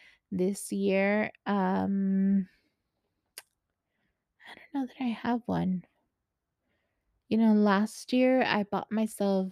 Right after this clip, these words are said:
the AirPods for my, um, iPhone,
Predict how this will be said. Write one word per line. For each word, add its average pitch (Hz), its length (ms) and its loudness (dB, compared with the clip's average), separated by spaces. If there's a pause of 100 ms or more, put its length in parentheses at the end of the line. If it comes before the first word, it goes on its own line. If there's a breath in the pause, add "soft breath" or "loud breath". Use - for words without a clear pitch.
(140)
the 190 160 -6
AirPods 214 920 -4 (500)
for 214 140 0
my, 190 360 -2
um, 185 320 -4
iPhone, 247 600 -2